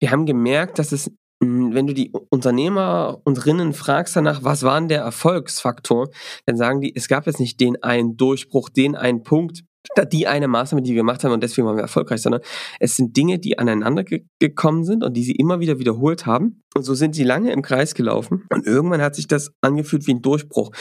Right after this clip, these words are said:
Und das sehen natürlich die Leute dann von außen, ne, wo es auf einmal so Hockeystick-mäßig nach oben geht. Aber da haben die sich vorher öfter mal im Kreis gedreht. Das ist auch das Verwirrende an dieser Hockeystick-Kurve, ne, die ihr ja vielleicht kennt, die ihr, wenn ihr euer, unser Logo mal angeguckt habt, äh, da vielleicht wiedererkennt,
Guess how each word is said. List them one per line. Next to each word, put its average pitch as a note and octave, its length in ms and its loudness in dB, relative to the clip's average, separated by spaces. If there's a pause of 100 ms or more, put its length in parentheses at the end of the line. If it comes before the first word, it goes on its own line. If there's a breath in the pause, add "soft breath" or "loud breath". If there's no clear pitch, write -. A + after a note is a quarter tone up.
(180 loud breath)
Und D3 100 4
das B2 100 0
sehen D3+ 140 2
natürlich D3+ 300 -2
die A2+ 100 0
Leute A2 240 2
dann G#2 140 2
von B2+ 120 -2
außen, G#2+ 320 2
ne, B2 120 0
wo A2+ 80 2
es A2 100 -4
auf B2 80 -4
einmal G#2+ 220 2
so G#2 200 -4
Hockeystick-mäßig A#2 1200 0
nach - 140 -2
oben D3+ 260 2
geht. - 220 -6 (360 loud breath)
Aber C#3+ 140 0
da A#2 80 0
haben C#3+ 120 0
die C#3+ 80 -2
sich A#2 180 -2
vorher D#3+ 320 2
öfter D3+ 300 0
mal C#3 100 0
im B2+ 100 -2
Kreis - 320 -4
gedreht. - 480 -4 (240 loud breath)
Das C3+ 100 2
ist D3 60 4
auch C#3 40 -2
das - 140 -6
Verwirrende C#3 460 0
an A2+ 80 -2
dieser A2+ 240 -6
Hockeystick-Kurve, B2 1200 -2
ne, D#3+ 240 2
die A2+ 240 -2
ihr A2 140 2
ja A2 180 0
vielleicht G#2 340 -2
kennt, G#2+ 220 0
die A2+ 60 2
ihr, G#2 100 2
wenn G#2 140 0
ihr G#2+ 100 0
euer, G#2+ 160 0
unser G#2 220 -2
Logo B2 280 2
mal A#2 140 0
angeguckt A#2 400 -4
habt, - 240 0
äh, G#2 220 0
da G#2 120 2
vielleicht - 320 -2
wiedererkennt, C#3 540 0